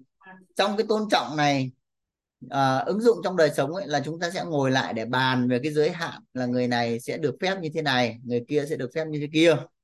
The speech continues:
Và khi mà có cái giới hạn đó rồi thì chúng ta tôn trọng nhau. Và trong cái, cái, cái, cái sự tôn trọng đó thì nó sẽ có cái sự thấu hiểu và chấp nhận, và chấp nhận.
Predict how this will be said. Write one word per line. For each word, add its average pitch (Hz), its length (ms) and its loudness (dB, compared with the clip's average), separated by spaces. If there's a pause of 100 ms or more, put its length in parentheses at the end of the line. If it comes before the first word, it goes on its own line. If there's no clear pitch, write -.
(140)
Và 147 200 2
khi 202 280 -6
mà 135 500 2 (260)
có 143 320 4
cái 208 100 -6
giới 190 120 0
hạn 143 140 0
đó 151 160 0
rồi 143 340 4
thì 127 140 -8
chúng 151 140 -10
ta 156 180 -2
tôn 156 200 2
trọng - 220 -2
nhau. 143 340 2 (1160)
Và 156 220 2
trong 208 360 2
cái, 226 120 -2 (260)
cái, 208 240 -2
cái, 233 200 6
cái 240 200 6
sự 190 160 2
tôn 208 180 0
trọng 156 220 -2
đó 156 360 4
thì 170 100 -2
nó 170 100 -8
sẽ 185 220 -6
có - 180 0
cái 247 140 -6
sự 190 180 -8
thấu 175 160 -2
hiểu 135 380 4 (200)
và 127 180 0
chấp 269 180 -4
nhận, 202 240 0 (520)
và 123 120 0
chấp 180 160 -10
nhận. 160 220 -4